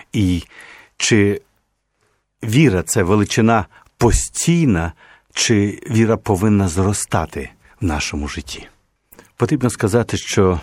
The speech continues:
віра — це жива річ. Вона зростає. Біблія говорить, що вона як насіння маку, вона впадає в душу людини.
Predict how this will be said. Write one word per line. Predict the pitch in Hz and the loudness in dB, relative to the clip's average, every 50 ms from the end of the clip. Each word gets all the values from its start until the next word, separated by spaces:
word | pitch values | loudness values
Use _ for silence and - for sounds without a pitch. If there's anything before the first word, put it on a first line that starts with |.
| - _ _ _ _ - - - _ | -8 _ _ _ _ -20 -20 -16 _
віра — | - 92 82 113 139 156 160 165 170 156 156 - _ _ _ _ _ _ | -10 -6 0 2 2 4 4 4 2 2 -2 -4 _ _ _ _ _ _
це | _ - - 120 107 104 101 101 - _ _ _ _ - | _ 0 2 2 2 4 2 -2 -4 _ _ _ _ -6
жива | 113 92 76 - 101 92 92 104 90 71 | -6 -4 0 2 2 2 2 -2 -4 -4
річ. | 65 65 62 - - - - - - - _ _ _ _ _ _ _ _ _ _ - - | -8 -10 -14 -14 -14 -14 -14 -14 -18 -20 _ _ _ _ _ _ _ _ _ _ -20 -10
Вона | 92 92 98 95 98 98 98 101 - _ _ _ _ _ | -2 0 0 2 2 0 0 -2 -6 _ _ _ _ _
зростає. | - 101 87 95 92 101 - - _ - 95 85 80 82 | -10 -4 -2 0 0 0 -2 -6 _ -4 -4 -2 -2 -2
Біблія | 80 104 107 92 101 104 | 0 0 0 2 0 0
говорить, | 85 87 98 95 104 107 117 101 - | 0 -2 -2 -2 0 -2 -2 -4 -4
що | - - 107 | -4 -4 -4
вона | 87 92 101 104 | -2 -2 -2 0
як | 98 101 95 _ - - - - - - - - - - - - _ _ _ - | -2 -2 -4 _ -16 -18 -18 -18 -18 -18 -20 -20 -20 -20 -20 -20 _ _ _ -14
насіння | - 147 123 113 120 101 - - - - - 156 151 147 139 139 135 131 127 123 120 110 - _ - - _ _ | -6 -2 0 0 0 0 -2 -6 -8 -2 2 2 4 4 4 2 2 2 2 2 0 -2 -6 _ -20 -20 _ _
маку, | - 117 110 120 110 90 82 - _ - - 78 67 - - - - _ | 0 2 2 2 0 -2 -4 -8 _ -6 -6 -6 -6 -10 -18 -20 -8 _
вона | 120 107 107 | 0 0 0
впадає | 95 - - - _ _ - 117 104 107 120 120 117 | -2 -4 -10 -18 _ _ -2 0 0 0 0 0 -2
в | 117 101 95 | -2 -2 -2
душу | 85 113 107 101 - 107 | -2 -4 -4 -4 -4 -6
людини. | 98 101 98 82 95 80 76 78 80 82 | -4 -4 -4 -4 -4 -4 -4 -4 -6 -8